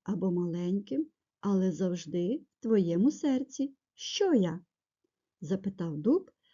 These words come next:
Гера почав думати. "Це ж, це ж мрії!"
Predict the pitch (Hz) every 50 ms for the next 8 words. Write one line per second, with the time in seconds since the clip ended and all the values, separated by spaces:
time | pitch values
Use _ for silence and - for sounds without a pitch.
0 | _ _ _ _ _ _ - 196 175 190 233 269 311 339 349 - - 226 208 196
1 | - - 214 240 233 214 190 170 190 185 175 165 165 156 160 - - - - 190
2 | 185 - _ _ _ _ _ _ _ _ _ _ _ _ _ _ _ _ _ _
3 | _ _ _ _ - - 330 339 339 339 339 339 330 339 330 320 - - - _
4 | _ _ _ _ _ _ _ _ _ - - 220 220 214 196 196 185 190 180 180
5 | 185 185 233 311 381 403 415 392 359 311 220 196 190 180 156 -